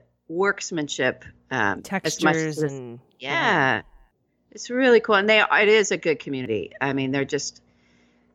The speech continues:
Speaker 1: you know, loving people. So.
Speaker 2: Well, thanks, Andy, for sharing that. That's
Speaker 1: It's rough.
Speaker 2: that's profound. It's profound.
Speaker 1: Yeah.
Speaker 2: Um,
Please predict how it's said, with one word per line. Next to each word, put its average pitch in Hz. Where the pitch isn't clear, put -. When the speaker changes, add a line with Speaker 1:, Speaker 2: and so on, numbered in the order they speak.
Speaker 1:
you 165
know, 117
loving 147
people. 123
So. -
Speaker 2:
Well, 165
thanks, 175
Andy, 165
for -
sharing 147
that. 143
That's -
Speaker 1:
It's 185
rough. -
Speaker 2:
that's -
profound. 147
It's 196
profound. 208
Speaker 1:
Yeah. -
Speaker 2:
Um, 185